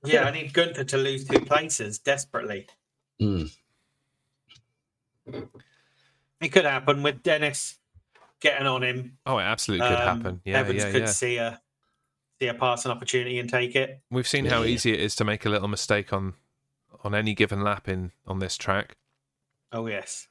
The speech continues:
Speaker 3: One little slide, you lose some time.
Speaker 2: That's true.
Speaker 3: Yeah, you've got the, uh, who's that at the back there?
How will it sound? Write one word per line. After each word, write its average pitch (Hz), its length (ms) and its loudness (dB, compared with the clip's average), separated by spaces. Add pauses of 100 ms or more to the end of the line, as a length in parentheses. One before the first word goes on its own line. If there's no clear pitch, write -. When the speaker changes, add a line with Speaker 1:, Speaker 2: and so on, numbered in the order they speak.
Speaker 3:
One 110 240 -2
little 104 160 -2
slide, 107 480 0
you 107 80 0
lose 107 220 0
some 107 160 -2
time. 107 420 -2 (3250)
Speaker 2:
That's 113 180 -4
true. - 340 0 (2000)
Speaker 3:
Yeah, 117 140 -6
you've 113 200 -4
got 180 200 -2
the, 165 280 2
uh, 156 320 0 (1200)
who's 165 160 -8
that 147 160 -4
at 127 80 -6
the 120 100 -2
back 120 320 -4
there? 98 220 -6